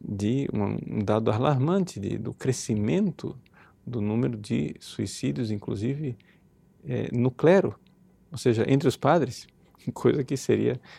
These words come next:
é, impensável, até, até inconcebível anos atrás. O que é que está acontecendo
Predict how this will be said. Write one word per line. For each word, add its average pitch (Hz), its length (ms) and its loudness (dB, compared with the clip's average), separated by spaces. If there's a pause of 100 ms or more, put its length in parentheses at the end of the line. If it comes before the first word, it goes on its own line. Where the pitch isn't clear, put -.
(200)
é, 117 220 -4
impensável, 117 920 -2 (840)
até, 104 440 -2
até 110 400 -2
inconcebível 113 1000 0
anos 98 300 0
atrás. - 520 -10 (500)
O - 20 -20
que - 100 -4
é - 20 0
que - 60 -12
está - 140 2
acontecendo 120 840 0